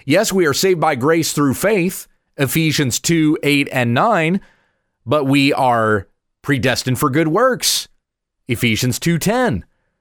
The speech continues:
So it's not just believe and that's it. You know, I've made my confession of faith. Now I'm, I've got my way into heaven.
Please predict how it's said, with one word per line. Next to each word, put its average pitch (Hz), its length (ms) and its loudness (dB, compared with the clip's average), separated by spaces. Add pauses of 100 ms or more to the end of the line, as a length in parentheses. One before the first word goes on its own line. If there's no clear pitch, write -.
(180)
So 139 240 0
it's 131 220 0
not 175 260 0
just 185 540 0 (120)
believe 165 380 2
and 170 80 0
that's 196 240 0
it. 220 340 0
You 139 160 -4
know, 220 240 0
I've 127 180 -2
made 156 180 0
my 180 120 0
confession 190 460 0
of 170 80 -2
faith. 226 400 0
Now 139 400 0
I'm, 147 560 -2
I've 123 160 -2
got 156 180 0
my 175 140 0
way 196 220 2
into 190 160 0
heaven. 208 340 0